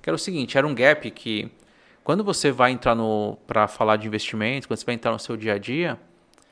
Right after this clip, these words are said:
é, você precisa ouvir um morning call, você precisa ouvir um call de investimentos, alguém falando ali,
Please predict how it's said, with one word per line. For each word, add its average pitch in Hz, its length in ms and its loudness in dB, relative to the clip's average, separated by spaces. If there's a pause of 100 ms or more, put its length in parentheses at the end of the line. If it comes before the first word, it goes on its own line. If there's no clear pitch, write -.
(340)
é, 113 680 6
você 113 240 -2
precisa 139 460 0 (280)
ouvir 135 340 0
um 156 80 2
morning 160 280 4
call, 135 540 8
você - 140 -10
precisa 139 220 0
ouvir 127 180 0
um 139 120 -2
call 135 240 8
de 143 100 -2
investimentos, 143 560 0
alguém 120 200 0
falando 123 400 0
ali, 120 360 0